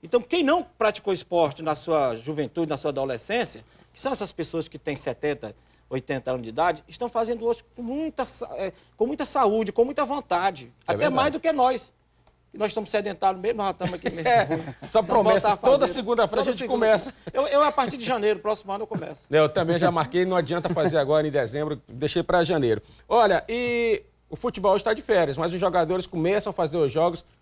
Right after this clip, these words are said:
Speaker 2: beneficentes pra ajudar a quem realmente está precisando. Nesse exato momento, no campo do Cefap está começando um desses jogos. E a organização é do Jarbas e do Samuel.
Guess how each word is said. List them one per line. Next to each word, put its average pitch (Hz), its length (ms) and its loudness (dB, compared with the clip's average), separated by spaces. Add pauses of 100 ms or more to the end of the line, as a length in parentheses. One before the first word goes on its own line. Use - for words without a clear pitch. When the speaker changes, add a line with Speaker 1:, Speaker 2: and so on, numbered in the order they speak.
Speaker 2:
beneficentes 165 560 -2
pra - 180 0
ajudar 185 680 0
a 147 80 0
quem 185 120 -6
realmente 170 280 0
está 185 180 0
precisando. 175 540 -2 (200)
Nesse 240 380 2
exato 233 240 0
momento, 226 340 2 (240)
no - 140 -4
campo 202 220 -2
do 190 80 -6
Cefap 180 320 0
está 196 180 -4
começando 170 540 -2 (260)
um 208 100 4
desses 214 240 2
jogos. 135 280 2
E 170 40 0
a 175 60 4
organização 165 720 0 (180)
é 190 140 6
do 233 140 -2
Jarbas 185 480 0
e 151 60 -10
do 131 120 -8
Samuel. 135 480 -4